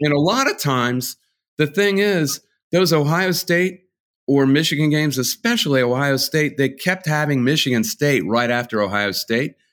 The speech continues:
which was a tough game, especially the, the light-, the, the lightning delay game after, after the thirty-nine thirty-eight game in Columbus. That was a crusher. You know, that is a, a really tough game to have. It was a twenty-seven twenty-four loss.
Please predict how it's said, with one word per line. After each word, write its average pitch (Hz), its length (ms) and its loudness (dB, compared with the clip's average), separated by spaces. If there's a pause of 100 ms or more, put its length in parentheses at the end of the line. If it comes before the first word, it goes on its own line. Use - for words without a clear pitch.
(160)
which 143 200 0
was 143 140 2
a 147 80 2 (100)
tough 196 300 -4
game, 156 500 -2 (300)
especially 165 580 -2
the, 117 220 0
the 120 160 0
light-, 123 420 2
the, 120 140 2
the 101 100 -2
lightning 143 540 0
delay 135 380 2
game 131 460 0 (580)
after, 117 260 -2 (460)
after 127 200 -2
the 120 140 2
thirty-nine 123 600 0
thirty-eight 113 460 0
game 107 220 0
in 92 140 -4
Columbus. 107 560 -2
That 90 160 -4
was 98 140 -6
a 92 60 -6
crusher. 113 680 -2 (400)
You 135 120 2
know, 180 160 2
that 139 140 2
is 110 120 0 (640)
a, 123 80 2
a 123 60 2
really 139 540 2
tough - 500 -4
game 113 300 2
to 104 160 -2
have. 110 240 0
It 101 160 -2
was 123 320 2
a 110 120 2
twenty-seven 131 600 -2
twenty-four 123 500 -2
loss. 117 420 -2